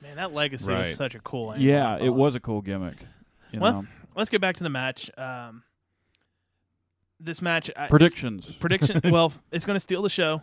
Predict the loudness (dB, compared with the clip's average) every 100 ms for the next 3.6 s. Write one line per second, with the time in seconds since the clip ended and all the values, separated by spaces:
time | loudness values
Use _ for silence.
0 | -6 -6 -4 -6 -6 -4 -4 -4 -2 -2
1 | -2 -4 0 -2 -2 -6 -6 -8 -12 -12
2 | -12 -10 -10 -10 -8 -8 -8 -6 -8 -6
3 | -6 -6 -6 -6 -4 -6